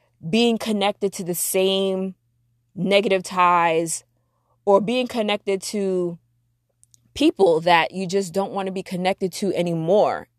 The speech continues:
And I felt very inclined to just let this person go. And I, and it was actually one of the easiest decisions that I've ever made. It's so funny that how when you're on the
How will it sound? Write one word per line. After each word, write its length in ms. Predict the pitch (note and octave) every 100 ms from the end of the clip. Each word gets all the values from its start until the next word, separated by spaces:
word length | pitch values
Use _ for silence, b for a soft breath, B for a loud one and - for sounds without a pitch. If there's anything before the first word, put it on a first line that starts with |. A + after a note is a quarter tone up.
| -
And 320 | F3 E3+ F3 -
I 140 | E3
felt 640 | E3 - - G3 F#3 - _
very 520 | D3+ D3 A3 E4+ D4+
inclined 680 | F#3 F#3+ - F3+ E3 D#3+ E3+ b b b b
to 120 | G#3+
just 180 | F3+ D#3+
let 200 | F3+ -
this 120 | F3+
person 480 | - F#3 E3+ D#3+ D#3
go. 460 | G3+ B3 G#3 F3 -
And 180 | F3
I, 240 | F3 F3 - _ F#3+
and 120 | F#3
it 60 |
was 200 | F#3 F3 - -
actually 400 | F3+ B3 - F#3+
one 220 | F3 F3+
of 100 | E3+
the 80 | E3+
easiest 520 | F3 A#3 C4 F#3+ E3
decisions 440 | E3 F3+ F3 F3 E3
that 120 | E3
I've 160 | E3
ever 200 | F3 D#3+
made. 440 | D#3+ F#3+ F3+ G2+ - b b b b b G#3
It's 180 | G3
so 240 | - A3 G#3+
funny 440 | - A3+ B3 B3
that 260 | F#3 E3 -
how 580 | F3+ F3 F3 F3 F3 - _ _ _ _
when 320 | D#3+ G3 F#3
you're 200 | F#3+ G3 -
on 180 | F#3
the 100 | F3+